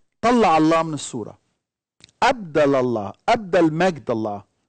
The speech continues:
طلع الله من الصورة وجاب حاجات تانية وجعلها كآلهة ليتعبد لها. فأبدل مجد الذي، الله الذي لا يفنى بشبه صورة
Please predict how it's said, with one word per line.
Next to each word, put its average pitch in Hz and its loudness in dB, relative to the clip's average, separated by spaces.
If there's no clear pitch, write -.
طلع 202 2
الله 156 2
من 160 -6
الصورة 208 -4
وجاب 220 0
حاجات 202 -2
تانية 214 0
وجعلها 160 0
كآلهة 151 0
ليتعبد 127 -2
لها. 101 -6
فأبدل 180 0
مجد 170 -2
الذي، 165 2
الله 175 4
الذي 160 2
لا 156 4
يفنى 254 -2
بشبه 165 -4
صورة 151 -4